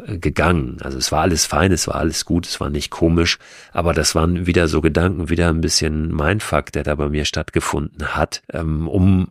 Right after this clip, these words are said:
da nicht übergriffig auch nur zu wirken oder der anderen Person ein komisches Gefühl zu geben, denn gerade das wollte ich ja nicht, sondern ich wollte der anderen Person ein gutes Gefühl geben. Hat in dem Fall auch wunderbar funktioniert. Wir sind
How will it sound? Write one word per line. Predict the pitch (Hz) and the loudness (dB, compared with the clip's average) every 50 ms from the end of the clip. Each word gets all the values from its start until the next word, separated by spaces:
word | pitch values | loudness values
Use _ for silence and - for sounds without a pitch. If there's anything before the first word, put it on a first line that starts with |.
| _ _ _ - | _ _ _ -14
da | 110 107 101 107 113 - 90 82 87 87 90 | -12 -10 -10 -6 -2 2 2 4 4 2 2
nicht | 95 95 95 - - - - - _ - | 2 2 2 2 -2 -8 -12 -16 _ -6
übergriffig | - - 85 90 85 80 - - - - 80 - - 92 82 - - - | -4 0 2 2 2 2 -2 -4 -2 -2 0 2 2 0 0 0 -2 -2
auch | - 92 - - - | -2 -2 -2 -2 -4
nur | 87 87 87 85 - | -2 0 0 0 0
zu | - - 92 80 71 | -2 -2 -2 0 2
wirken | 78 82 110 127 - 82 71 64 - - - | 2 2 2 2 0 -2 -8 -8 -8 -6 -2
oder | - 82 73 | -2 0 0
der | 69 71 65 | 0 -2 -2
anderen | 67 82 87 80 78 78 73 | -2 -2 -2 0 0 -2 -2
Person | 69 - 76 71 73 73 73 76 | -2 -4 -4 -2 -2 -2 -2 -2
ein | |
komisches | 71 - 95 85 76 - - 73 - - | -2 -2 -2 -2 0 0 -2 -4 -4 -6
Gefühl | 69 - - - 98 98 107 107 | -8 -10 -4 0 2 2 4 2
zu | - - | 0 -4
geben, | - - 76 73 80 85 80 - - - - - - | -4 -2 -2 -2 0 -2 -2 -4 -10 -20 -18 -10 -6
denn | 82 80 | -4 -4
gerade | 76 78 78 78 82 78 | -2 0 0 2 2 2
das | 67 76 78 85 - - 80 78 | 2 2 2 2 0 0 -2 0
wollte | 76 80 82 80 - 78 | 2 2 4 2 2 -2
ich | - 82 - - | -2 -2 -2 -2
ja | 69 67 | -4 0
nicht, | 73 92 113 110 - - - - - - - - - | 2 4 4 4 2 0 -8 -16 -20 -20 -20 -20 -8
sondern | - - 71 69 71 69 69 - | -2 0 0 2 2 0 0 -2
ich | - - - - - | -4 -6 -6 -6 -2
wollte | - 71 73 78 71 65 - - - - - _ - | -2 0 2 2 0 0 -2 -6 -16 -20 -16 _ -8
der | - - | -6 -4
anderen | 67 65 69 67 67 65 - | -4 -2 -2 -2 -2 -2 -4
Person | - 71 64 - - 65 64 64 65 - - | -4 -6 -4 -2 0 0 0 0 -4 -6 -10
ein | - 78 | -6 0
gutes | 85 95 95 - 78 69 - - - - - - - _ | 2 2 4 4 2 0 -2 -6 -10 -12 -18 -20 -14 _
Gefühl | - - - - - - 67 65 64 65 67 | -6 -6 -4 -4 -4 -4 -2 -2 -2 -2 -4
geben. | - - 67 65 65 64 - | -4 -6 -6 -6 -4 -4 -2
Hat | - 90 92 - | 0 0 0 0
in | - 90 90 87 82 78 | 0 2 2 4 2 2
dem | 82 85 87 90 90 | 2 2 2 0 0
Fall | - - 87 80 78 - | 0 0 2 2 2 0
auch | - 80 78 76 - - | 0 -2 -2 -2 -2 0
wunderbar | 82 78 78 85 85 80 76 76 71 71 73 76 76 - - | 2 2 4 4 4 2 4 4 4 4 4 2 0 -2 -4
funktioniert. | - - - 80 76 - - - 69 71 76 80 85 85 76 78 | -6 -4 -2 -2 -2 -2 -2 -2 0 2 2 2 2 2 2 0
Wir | 73 73 | 0 0
sind | 73 73 71 71 - | 0 0 -2 -2 -6